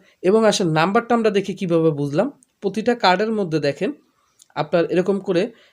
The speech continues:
এই যে ফুলের যে পাতা আছে, এই পাতার মধ্যে দেখেন ছোট করে একটা দাগ টানা আছে, অর্থাৎ এই যে ফু-, ফুলের ভিতরে একটা ছোট করে দাগ টানা আছে। কিন্তু এই যে উপরের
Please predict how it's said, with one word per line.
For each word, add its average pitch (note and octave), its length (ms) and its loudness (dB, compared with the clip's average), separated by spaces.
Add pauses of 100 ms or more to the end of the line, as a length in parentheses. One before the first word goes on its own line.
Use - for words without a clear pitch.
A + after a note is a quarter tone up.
(160)
এই D3 80 -4
যে E3 120 0
ফুলের G3 380 0
যে G3+ 100 2
পাতা F#3+ 340 2
আছে, E3+ 260 0 (760)
এই A3+ 140 0
পাতার G#3 380 2
মধ্যে A3 200 0
দেখেন G3 240 0
ছোট G3 260 -4
করে G#3+ 180 2
একটা F3 240 2
দাগ D#3 300 2
টানা D3+ 240 -2
আছে, C3 180 -8
অর্থাৎ A3+ 240 -4 (440)
এই F3+ 100 2
যে G3 120 0 (220)
ফু-, E3 260 -12
ফুলের G#3 300 2
ভিতরে G3+ 300 0 (400)
একটা F3 180 -4
ছোট G3+ 240 0
করে G3 220 0
দাগ D#3 220 0
টানা D3+ 220 -2
আছে। C3 180 -8
কিন্তু A#3+ 340 -2 (680)
এই A3 140 2
যে G#3+ 100 0 (140)
উপরের A#3 380 6